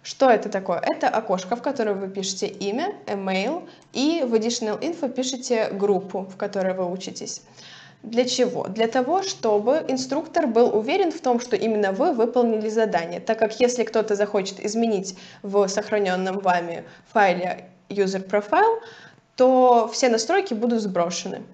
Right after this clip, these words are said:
Вот, то есть вы его заполняете, нажимаете «Ок», нажимаете «Да» и приступаете к выполнению задания. У нас есть вот такое вот окошко, в котором у нас прописана инструкция,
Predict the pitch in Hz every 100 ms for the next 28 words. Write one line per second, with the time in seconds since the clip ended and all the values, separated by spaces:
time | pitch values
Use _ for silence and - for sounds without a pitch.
0 | - _ - 202 185 233 240 269 240 208
1 | 196 208 214 339 427 440 220 208 202 196
2 | - - 202 285 349 403 - - - 208
3 | 202 190 190 208 208 302 392 403 - -
4 | - - _ 302 415 294 254 240 247 294
5 | 285 247 202 202 202 233 247 220 208 175
6 | 165 165 - - _ - - - 233 339
7 | - 247 262 277 247 254 254 202 202 269
8 | 262 196 185 - 254 233 226 311 294 220
9 | 226 247 220 202 269 - 220 202 208 208
10 | - 320 - - 214 185